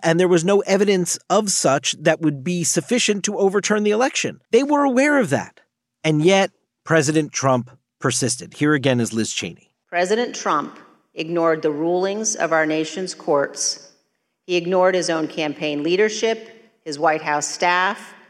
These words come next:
Speaker 2: many Republican state officials. He ignored the Department of Justice and the Department of Homeland Security. President Trump invested millions of dollars of campaign funds purposely spreading false information,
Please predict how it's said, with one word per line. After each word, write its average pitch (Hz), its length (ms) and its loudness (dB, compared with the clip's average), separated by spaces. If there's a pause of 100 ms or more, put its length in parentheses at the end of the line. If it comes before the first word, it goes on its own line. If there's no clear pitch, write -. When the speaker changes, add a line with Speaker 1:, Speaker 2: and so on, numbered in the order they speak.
(160)
Speaker 2:
many 165 300 -2
Republican 208 600 -2
state 202 300 -2
officials. 196 720 -6 (240)
He 196 80 -8
ignored 185 360 -2
the 165 60 0
Department 151 480 -2
of 139 80 -16
Justice - 800 -4 (140)
and 170 140 -4
the 202 60 0
Department 185 540 -2
of 175 100 -10
Homeland 156 500 -4
Security. 151 600 -4 (840)
President 226 380 0
Trump 208 420 -2
invested 170 680 -2
millions 226 540 -2
of 214 100 -2
dollars 156 540 0
of 147 140 -14
campaign 165 560 -4
funds 143 420 -6 (420)
purposely 226 520 0
spreading 180 500 0
false 170 420 -2
information, 156 720 -6